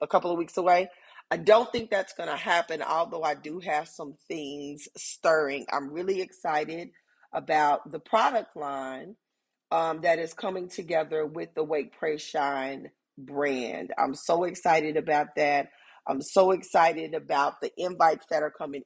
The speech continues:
in for your girl to grace the stage, grace the mic, grace the podcast. I'm excited, um, to just be used by God,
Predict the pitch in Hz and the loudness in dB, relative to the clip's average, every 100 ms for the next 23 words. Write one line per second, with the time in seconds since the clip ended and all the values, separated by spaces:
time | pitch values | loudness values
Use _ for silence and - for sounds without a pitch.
0 | - 185 180 175 170 - _ _ - 151 | -10 -8 -6 -6 -8 -12 _ _ -2 -2
1 | 156 143 175 165 165 - 156 160 151 - | -2 -4 2 4 2 0 -6 -4 -4 -8
2 | - 147 - 196 196 190 185 180 - 185 | -12 -12 -2 4 4 4 -2 -4 -8 -8
3 | 170 - - 156 175 165 175 - - 156 | -8 -8 -10 -2 4 6 4 0 -10 -6
4 | 156 139 - - 135 - 185 180 180 - | -6 -6 -10 -12 -10 2 8 8 6 0
5 | 180 165 165 160 _ 147 156 156 - - | 0 2 0 -4 _ -2 -2 -2 -12 -12
6 | 165 _ _ - 170 175 160 123 - _ | -14 _ _ -2 0 -2 -6 -10 -14 _
7 | _ _ _ 160 165 156 147 - 180 160 | _ _ _ 2 2 2 -6 -14 -12 -10
8 | 180 - 165 190 190 170 185 190 190 185 | -10 -12 -10 -8 -8 -6 -6 -4 -6 -8
9 | - - 147 170 175 165 180 139 - - | -12 -6 2 4 4 2 0 0 -4 -10
10 | - | -14